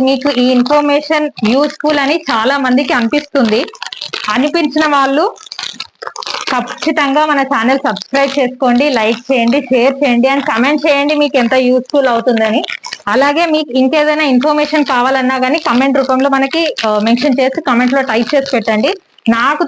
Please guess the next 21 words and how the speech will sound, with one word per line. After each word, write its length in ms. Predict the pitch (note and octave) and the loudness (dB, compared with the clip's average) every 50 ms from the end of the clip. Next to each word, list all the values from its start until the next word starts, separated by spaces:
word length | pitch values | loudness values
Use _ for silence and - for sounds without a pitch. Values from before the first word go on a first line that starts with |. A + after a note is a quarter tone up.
| D#4+ D4 | 0 0
తెలియసినంత 760 | C4+ C4+ C#4 C#4 C#4 C#4 C4 B3+ D4+ C#4+ C4+ C4+ C4 B3 C#4 B3+ B3 B3 | 0 2 2 2 2 0 0 0 0 2 2 2 2 0 0 0 0 0
వరకు 200 | B3 B3 - D#4+ C#4+ B3 | -2 -2 -2 0 0 0
ఇన్ఫర్మేషన్ 540 | A#3 B3+ C4 B3+ B3 A#3+ A#3+ B3 C#4 D4+ C#4+ C4 | 2 2 2 2 2 2 0 0 0 0 0 0
and 100 | B3 A#3 F#3 A#3 | 0 2 2 2
జెన్యూన్ 360 | A#3 A#3 A#3+ C4 D4+ D4+ D4 B3+ | 2 2 2 2 2 2 0 0
ఇన్ఫర్మేషన్ 520 | B3 B3 C4+ B3+ B3 B3 A#3 A#3+ C4 A#3 A3+ A3 | 0 0 2 2 2 0 0 0 0 0 2 0
మాత్రమే 360 | G#3+ G#3 G#3 - A#3 B3 C#4+ D4+ C4+ | 0 -2 -2 -2 -2 0 0 0 0
నేను 140 | A#3 A3 G#3 G3+ | 0 0 -2 -4
ఇస్తాను. 340 | - _ A3+ F#3+ F#3+ A#3 A4+ - - - - - - - - - - - - - - - - - _ _ - - - - - - - A3 | -4 _ -4 -2 0 -2 -2 -4 -6 -12 -12 -12 -12 -12 -12 -12 -12 -14 -14 -18 -20 -20 -20 -20 _ _ -20 -20 -16 -12 -12 -6 -4 -2
And 100 | A#3 C4+ B3+ C4 C4 | -2 -2 0 0 0
ఇదొకటి 340 | - B3 B3 C4 C4 C4 C4 A#3+ | 0 0 0 -2 -2 0 0 0
ఇలా 120 | A#3 A3+ A3+ G#3+ | 0 0 0 -2
అయిపోయింది 360 | A#3 - B3+ A#3+ A#3+ A3+ A3 A3 | -2 0 0 0 2 2 2 2
కదా, 120 | A3+ B3 B3+ B3 | 2 2 2 2
దీంట్లో 260 | B3+ B3 B3 C4 E4 A#4 - - - - - - - - _ - - - - - - _ _ _ - B3 | 2 2 2 0 -2 -4 -4 -10 -14 -14 -14 -14 -16 -18 _ -18 -14 -14 -14 -14 -14 _ _ _ -4 -2
ఇక్కడ 200 | A#3+ C#4+ D#4 D#4 D4+ | -2 -2 -2 0 0
మనకి 280 | C#4+ C#4 C4 - E4 G4 B4 C5 - - - - D4+ _ _ _ _ _ - - - - _ | 0 -2 -2 -2 -2 -4 -4 -6 -12 -16 -18 -18 -20 _ _ _ _ _ -18 -16 -16 -6 _
ఇలా 120 | A#3+ A#3 A3+ A3 - - | -2 0 0 -2 -2 0
టేప్ 220 | C4+ B3 B3 B3 B3+ | 0 0 2 2 0
ఉంటుంది, 200 | A#3 G3+ A3+ G#3 G3+ | 0 2 2 2 2
దీనికి 220 | C4+ C#4+ B3+ D#4+ | 0 0 0 0